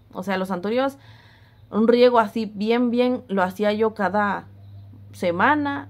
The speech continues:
a veces hasta cada quince días, pero no tomaba en cuenta que mi esposo andaba siempre haciendo eso.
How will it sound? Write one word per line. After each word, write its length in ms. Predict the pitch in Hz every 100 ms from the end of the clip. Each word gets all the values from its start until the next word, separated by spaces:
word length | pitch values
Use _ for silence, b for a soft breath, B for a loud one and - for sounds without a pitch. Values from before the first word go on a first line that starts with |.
| -
a 140 | 180
veces 320 | 180 208 208
hasta 380 | 196 175 165 151
cada 460 | - 180 190 175 170
quince 460 | 196 220 277 277
días, 380 | 240 214 208 208
pero 200 | - 202
no 140 | 190 202
tomaba 280 | 247 247 247
en 100 | 247
cuenta 300 | 202 202 208
que 100 | 202
mi 120 | 170
esposo 380 | 170 - 190 208
andaba 340 | 185 175 196
siempre 340 | - 196 190
haciendo 420 | 196 196 190 196 233
eso. 340 | 226 220 226